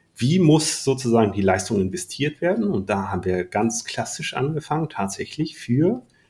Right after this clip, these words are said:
jedes Segment eine freie Leistung wählen zu können und die dann, und dann hat man wirklich viele Variablen, mehrere zehntausend Variablen, die dann minimiert werden müssen. Und da haben wir tatsächlich auch, ähm, versucht, so,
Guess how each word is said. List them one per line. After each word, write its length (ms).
jedes 420
Segment 600
eine 260
freie 360
Leistung 640
wählen 220
zu 200
können 340
und 340
die 180
dann, 460
und 140
dann 200
hat 140
man 260
wirklich 360
viele 440
Variablen, 720
mehrere 720
zehntausend 720
Variablen, 800
die 160
dann 280
minimiert 540
werden 240
müssen. 360
Und 120
da 80
haben 160
wir 140
tatsächlich 600
auch, 360
ähm, 220
versucht, 420
so, 380